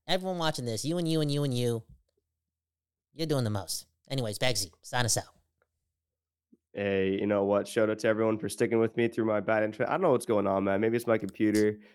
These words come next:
Speaker 2: uh, which is five and a half years old, 'cause I've been in multiple offices. Uh, I do record this at my day job. Um, but anyways, uh, we appreciate all, each and every one of you for tuning in, whether you're an everydayer, a first-time listener, an occasion listener, a new subscriber, or those of you who joins us on the live YouTube show. And guess what?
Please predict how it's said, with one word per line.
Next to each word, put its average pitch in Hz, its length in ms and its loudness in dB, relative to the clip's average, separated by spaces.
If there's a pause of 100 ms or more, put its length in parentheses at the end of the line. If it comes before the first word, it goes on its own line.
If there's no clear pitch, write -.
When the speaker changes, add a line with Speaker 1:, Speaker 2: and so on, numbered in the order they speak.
(140)
Speaker 2:
uh, 101 80 2
which 101 120 -4
is - 60 -14
five 104 200 0
and 104 80 -4
a 104 40 -2
half 104 160 0
years 104 160 -2
old, 101 160 2
'cause - 80 -6
I've 110 120 0
been 113 80 -2
in 104 80 -2
multiple 101 400 0
offices. 95 760 -2
Uh, 95 60 0
I 95 120 0
do 101 120 -2
record 101 340 0
this 95 160 -4
at 95 140 2
my 92 80 -2
day 95 180 0
job. 92 320 -4 (420)
Um, 90 440 -4
but 98 120 0
anyways, 95 340 2
uh, 95 60 0
we 98 140 2
appreciate 104 460 0 (100)
all, 123 160 0
each 131 180 0
and 113 100 0
every 104 240 2
one 107 140 2
of 107 40 2
you 107 80 2
for - 100 -10
tuning 107 420 2
in, 113 200 2
whether 107 140 2
you're 104 100 4
an 101 120 -4
everydayer, 110 560 0 (320)
a - 120 -12
first-time 135 480 0
listener, 127 380 0
an 120 80 -2
occasion 123 380 0
listener, 120 500 0 (180)
a - 60 -8
new 180 220 2
subscriber, 156 560 -2
or 127 100 -6
those 123 220 2
of 123 40 -4
you 120 60 -4
who 117 80 -4
joins 110 240 0
us - 20 -6
on - 60 -10
the 101 60 -6
live 101 240 2
YouTube 104 320 -4
show. 101 200 0
And 101 120 -4
guess 120 220 -2
what? 120 200 2